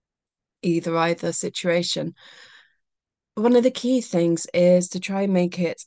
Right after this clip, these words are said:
as colourful and creative as possible and make it interactive. I know, um, at school they very much suggest the idea of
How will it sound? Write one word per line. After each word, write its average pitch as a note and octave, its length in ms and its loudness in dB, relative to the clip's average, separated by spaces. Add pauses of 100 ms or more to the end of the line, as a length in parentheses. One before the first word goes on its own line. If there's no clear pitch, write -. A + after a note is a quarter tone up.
(100)
as E3 540 -4 (840)
colourful A3+ 500 0
and A3 100 2
creative F#3+ 800 2 (220)
as F3 260 -2
possible - 460 -2
and F#3 160 2
make G3 240 -2
it G#3+ 80 -2
interactive. F#3 760 -4 (320)
I G3 120 0
know, A3 440 2
um, F3 380 -2
at F3 140 -4
school G3 320 -4
they F3+ 220 0
very F3 260 -2
much F3 300 -2
suggest F3 580 -6
the F3 80 -2
idea E3+ 400 -2
of E3 120 -8